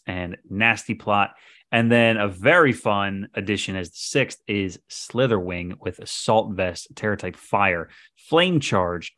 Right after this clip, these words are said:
First Impression, Close Combat, and Leech Seed. So it seems like a, a very cool team with a bunch of different modes of what you can potentially do. Not as much initial speed, it seems. I mean, I guess you do have Booster Energy on Bundle,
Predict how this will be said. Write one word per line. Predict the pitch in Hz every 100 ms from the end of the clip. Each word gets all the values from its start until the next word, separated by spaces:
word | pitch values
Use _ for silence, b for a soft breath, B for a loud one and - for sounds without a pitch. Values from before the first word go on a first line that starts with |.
| _
First | - 151 -
Impression, | 113 101 101 - 95 95
Close | - 120 -
Combat, | - 104 101 95 - _ _ -
and | 92 95 95 -
Leech | 98 92 101 95
Seed. | - 87 82 78
So | - 95 87 b b b b b
it | 143
seems | 233 190
like | 139
a, | 117 101
a | 117
very | 107 127 120
cool | 120 113
team | - 120 117
with | 110 107
a |
bunch | 110 104
of | -
different | 101 95
modes | 98 98 98
of | 92
what | 90 87
you | 104
can | - 85
potentially | - 92 87 87 85
do. | 82 127 135 127 B B B B
Not | 113 165
as | 220 147
much | 147 139 - - - _ _ _ _ _ _ _ -
initial | 120 98 101 98 165
speed, | - - 160 165 190 _ _
it | 170
seems. | - 180 185 208 -
I | 131
mean, | 123
I |
guess | 113 120 120
you |
do | 107
have | 110 101 95
Booster | 110 - 104
Energy | 101 98 92 98 98
on | 95 90
Bundle, | 85 135 143 147 143